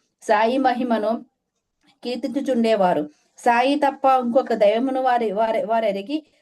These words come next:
ఉండలేదు. షి-, షిరిడీ స్థిల ప్రేమను, భక్తిని, దాని మాధుర్యమును వర్ణించుటకు మాటలు చాలవు.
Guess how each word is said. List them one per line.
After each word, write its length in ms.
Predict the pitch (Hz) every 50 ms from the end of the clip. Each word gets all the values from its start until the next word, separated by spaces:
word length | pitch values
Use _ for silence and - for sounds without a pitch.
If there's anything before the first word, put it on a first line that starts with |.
| _ _ -
ఉండలేదు. 560 | 208 226 233 240 233 220 202 190 170 - - - _ _ _
షి-, 260 | - - - 233 214
షిరిడీ 360 | - 254 247 254 247 277 302 302
స్థిల 260 | - 294 269 277 269
ప్రేమను, 680 | - 233 226 214 220 226 254 254 247 240 233 233 233 - _ _ _ _ -
భక్తిని, 440 | 220 226 - - 277 254 247 254 254
దాని 240 | 233 240 233 233 226
మాధుర్యమును 920 | 226 214 214 214 208 233 233 233 240 233 233 226 226 220 214 208 233 - _ _ _ -
వర్ణించుటకు 680 | 190 208 214 240 262 262 277 285 254 269 240 233 240 254
మాటలు 440 | 254 233 220 214 220 240 240 254 262
చాలవు. 540 | 240 262 226 208 196 190 170 156 151 151